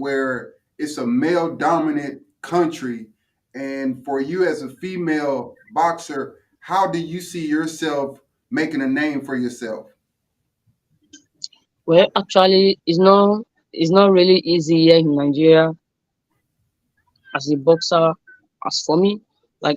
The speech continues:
Speaker 2: I'm, I'm a female boxer. Like, in Nigeria, yeah, for a female boxer to be at the top, like,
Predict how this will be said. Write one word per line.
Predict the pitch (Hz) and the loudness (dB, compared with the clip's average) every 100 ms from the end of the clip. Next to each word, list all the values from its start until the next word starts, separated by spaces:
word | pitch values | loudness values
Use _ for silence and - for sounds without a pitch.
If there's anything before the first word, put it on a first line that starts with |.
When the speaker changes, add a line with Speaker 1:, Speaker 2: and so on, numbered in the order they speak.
| - | 2
Speaker 2:
I'm, | 165 165 160 | 2 2 4
I'm | 156 | 2
a | 160 | 2
female | 185 202 190 | 2 2 4
boxer. | 190 - 180 175 - _ _ _ _ | 2 2 0 0 -4 _ _ _ _
Like, | 156 156 - _ _ _ _ _ _ _ _ _ | -2 -2 -6 _ _ _ _ _ _ _ _ _
in | 175 180 | 2 6
Nigeria, | 180 180 202 175 165 | 4 6 6 8 8
yeah, | 170 175 175 _ _ | 8 6 4 _ _
for | - 165 | 2 4
a | 170 | 4
female | - 208 196 | 2 4 4
boxer | 175 170 180 170 | 4 4 0 0
to | 151 | 0
be | 160 | 2
at | 156 139 | 2 0
the | - | -4
top, | 151 151 143 _ _ _ _ _ _ _ _ | 0 0 -2 _ _ _ _ _ _ _ _
like, | 147 151 | 0 2